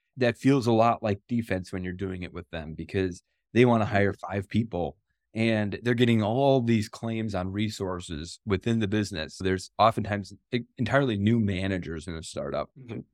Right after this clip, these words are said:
Speaker 1: and they're saying, "I heard that we need X resource," and they don't have the perspective to help understand when maybe they're getting a claim that isn't quite the highest priority. They'll just go to the founder and say, "Urgently, we need to hire, or we need to spend here."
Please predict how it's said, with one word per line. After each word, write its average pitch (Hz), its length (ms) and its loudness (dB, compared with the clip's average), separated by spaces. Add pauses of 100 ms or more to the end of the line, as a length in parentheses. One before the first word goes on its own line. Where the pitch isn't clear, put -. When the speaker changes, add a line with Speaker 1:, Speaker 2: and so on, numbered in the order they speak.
(260)
Speaker 1:
and 101 300 2 (380)
they're 117 200 6
saying, 101 380 -4
"I 87 140 -4
heard 139 460 6
that 104 120 2
we 104 140 4
need 104 240 2
X - 240 -8
resource," 117 600 -2 (340)
and 101 420 2 (160)
they 101 100 2
don't 117 140 2
have 117 160 2
the 110 80 0
perspective 107 600 -2
to 92 80 -4
help 113 360 -2
understand 101 600 -2
when 92 260 -4 (300)
maybe 110 240 6
they're 104 140 6
getting 92 280 -2
a 85 60 -6
claim 98 380 -4
that 80 180 -6 (320)
isn't 107 320 -6 (180)
quite 101 320 4
the - 60 -2
highest 110 320 -4
priority. 123 720 6 (240)
They'll 135 160 8
just 135 200 2
go 123 160 0
to 117 80 -2
the 92 80 -4
founder 107 380 -2
and 90 100 -2
say, 90 220 -4
"Urgently, 98 380 -2
we 98 140 0
need 110 200 6
to 101 80 0
hire, 98 400 -4
or 95 140 -2
we 101 100 2
need 113 300 4
to 101 80 -4
spend 92 340 -6
here." 64 320 -6